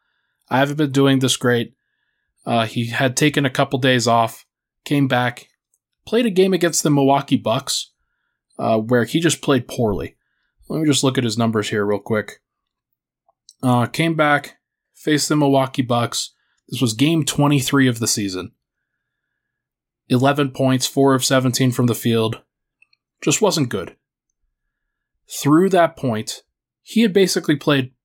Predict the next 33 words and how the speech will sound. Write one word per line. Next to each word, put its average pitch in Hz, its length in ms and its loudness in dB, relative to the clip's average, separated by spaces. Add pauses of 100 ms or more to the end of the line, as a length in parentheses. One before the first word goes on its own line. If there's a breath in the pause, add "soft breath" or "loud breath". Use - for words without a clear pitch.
(120)
most 170 240 0
of 120 80 -8
the 101 40 -10
games. 90 460 -12 (1500)
But 135 100 0
through 175 240 2
that 170 200 2
point, 139 280 -2
he 147 120 -4
was 135 180 2
averaging 123 560 -2 (400)
eighteen 131 380 2
point 131 240 0
six 135 220 -2
points, - 540 -4 (440)
four 131 240 2
point 135 280 0
four 131 220 2
assists, - 640 -2 (400)
three 123 220 2
point 131 220 2
nine 127 180 2
rebounds, 110 560 -6 (800)
forty-four 151 560 2
percent 143 320 -2
from 143 120 -2
the 139 60 0
th-, - 240 -12
field, 135 500 2
thirty-four 135 480 2
percent 131 340 -2
from 123 160 -2
three, 123 420 -2